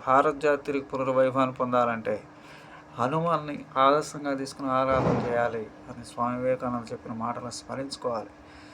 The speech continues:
హనుమాన్ని పరిశీలించాలి. హనుమాన్ చాలీస పారాయణ అంటే హనుమంతుని అధ్యయనం చేయాలి, అర్థం చేసుకోవాలి, భావించాలి. నిరంతరం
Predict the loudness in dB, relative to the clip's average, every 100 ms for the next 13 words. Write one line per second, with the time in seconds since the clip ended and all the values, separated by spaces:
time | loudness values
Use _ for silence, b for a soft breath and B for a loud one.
0 | B B -6 -2 0 0 0 2 2 0
1 | -4 -2 -2 0 0 2 2 2 2 2
2 | 0 -4 0 0 0 -2 -4 -4 -2 -4
3 | -6 -8 -12 -14 -16 -16 -14 -4 0 0
4 | -2 -4 2 4 4 2 0 -2 -6 -6
5 | -6 -4 -2 0 -2 -4 -4 -6 -8 -6
6 | -4 -4 -4 -4 -6